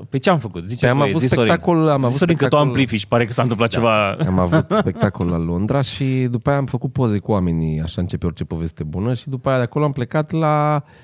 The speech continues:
Speaker 2: gară.
Speaker 1: Imediat.
Speaker 2: Unde, da, imediat
Speaker 3: Foarte
Speaker 2: am plecat
Speaker 3: mișto
Speaker 2: la gară.
Speaker 3: spectacolul la Londra.
Speaker 2: Și am zis, uh, "Hai să luăm trenul." Și am zis să ne grăbim un pic, să nu pierdem trenul. Și trenul trebuia să plece la ora șapte, nu?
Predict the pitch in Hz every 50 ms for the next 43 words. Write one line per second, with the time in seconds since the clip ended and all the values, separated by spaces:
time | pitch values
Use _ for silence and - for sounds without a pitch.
0 | - _ _ - 135 147 196 185 131 98 82 78 80 - - - 131 135 151 160
1 | 160 156 123 98 95 95 92 92 92 92 92 - 165 196 170 143 143 160 160 -
2 | 147 131 139 - 87 151 139 - 95 92 98 95 95 - 165 - 80 80 76 76
3 | 76 76 76 73 73 - - _ - - 170 170 170 156 165 202 190 165 - -
4 | 208 202 202 202 196 196 220 208 - - 220 220 226 220 214 202 - - 208 180
5 | 135 101 90 85 - - 113 113 117 117 110 104 113 127 117 - 139 139 139 143
6 | 147 147 143 156 131 104 95 - 98 85 - - 90 90 90 87 87 98 101 -
7 | - 87 85 87 85 80 - - 95 110 139 170 226 202 - - _ _ _ _
8 | _ _ _ _ _ _ _ _ _ - - - - - - - 104 98 95 92
9 | 85 - 107 110 117 110 - 107 101 110 113 110 - 107 - - 113 110 - -
10 | 98 98 98 107 123 131 107 101 107 117 120 107 - - - - 151 - - -
11 | - 78 80 87 113 151 160 151